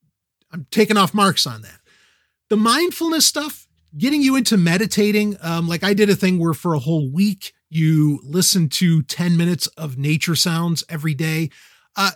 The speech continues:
I mean, those are all great ideas, great options, but there's plenty of ways to do that without buying the Halo Band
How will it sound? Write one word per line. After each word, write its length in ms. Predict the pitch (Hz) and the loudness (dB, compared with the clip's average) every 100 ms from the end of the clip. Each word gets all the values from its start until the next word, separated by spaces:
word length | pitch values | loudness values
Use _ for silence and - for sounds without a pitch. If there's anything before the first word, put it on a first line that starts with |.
| _ | _
I 60 | 214 | -2
mean, 180 | 214 190 | 0 2
those 240 | 269 202 | 2 2
are 100 | 226 | 2
all 200 | 175 175 | 2 0
great 360 | 131 139 143 135 | 0 0 0 0
ideas, 400 | 117 117 123 135 | -2 -4 -4 -6
great 420 | 131 156 196 151 | -6 0 2 0
options, 460 | 120 123 - 131 | -2 -4 -4 -4
but 160 | 113 170 | -8 -6
there's 160 | 165 - | -6 -6
plenty 380 | - 220 190 | -6 -4 0
of 120 | 160 123 | 0 0
ways 240 | 143 139 | 0 0
to 100 | - | -2
do 140 | 127 147 | -2 -2
that 180 | 147 135 | -2 -4
without 320 | 135 151 131 | -4 -4 -4
buying 280 | 135 139 135 | -6 -4 -6
the 60 | |
Halo 360 | 127 135 139 135 | -4 -2 -2 -2
Band 360 | 135 131 131 | -2 -4 -6